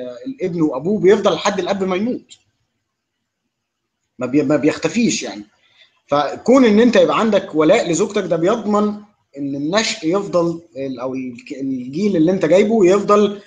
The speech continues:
عنده ارتباط عاطفي، يفضل عنده تطور اخلاقي، يفضل عنده فرصه افضل لل-، في الحياه، فرصه افضل في مواجهه المخاطر الحياه، فرصه افضل في الت-، التكيف مع البيئه. فده اللي جاب فكره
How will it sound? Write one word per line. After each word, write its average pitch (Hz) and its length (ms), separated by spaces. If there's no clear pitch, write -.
عنده 170 280
ارتباط 165 340
عاطفي، 208 440
يفضل 175 260
عنده 165 320
تطور 175 440
اخلاقي، 196 460
يفضل 175 420
عنده 170 440
فرصه 190 440
افضل 165 220
لل-، 139 420
في 143 80
الحياه، 180 440
فرصه 175 420
افضل 170 280
في 156 140
مواجهه 170 480
المخاطر 151 460
الحياه، 156 640
فرصه 180 420
افضل 180 340
في 165 420
الت-، 156 360
التكيف 165 460
مع 135 100
البيئه. 127 260
فده 151 340
اللي 220 180
جاب 190 360
فكره 196 320